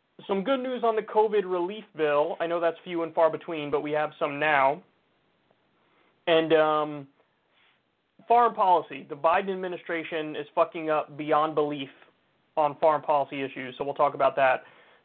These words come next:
Joe Manchin weighs in on the minimum wage. Um, pucker your buttholes for that one. So a lot of stuff to get to,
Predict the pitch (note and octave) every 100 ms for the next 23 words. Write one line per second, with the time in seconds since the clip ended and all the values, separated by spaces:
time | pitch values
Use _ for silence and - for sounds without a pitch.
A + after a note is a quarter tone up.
0 | - E3 E3+ E3+ D#3+ E3+ D#3 D#3+ D3 D#3+
1 | D#3+ D#3+ - D3+ D3+ D#3 D#3 D3+ D3 F3+
2 | F3+ F3 E3+ D3+ - - _ _ _ _
3 | _ _ _ - C#3+ C3+ C3+ D#3+ D#3+ C#3+
4 | C3+ D#3 D3+ D#3 D3 - C#3+ D#3+ D3 D#3
5 | D3+ D3 _ _ _ _ _ _ _ _
6 | _ D3 D#3 D3 D3+ D3+ D3+ D3+ - C#3+
7 | C#3+ D3+ C#3+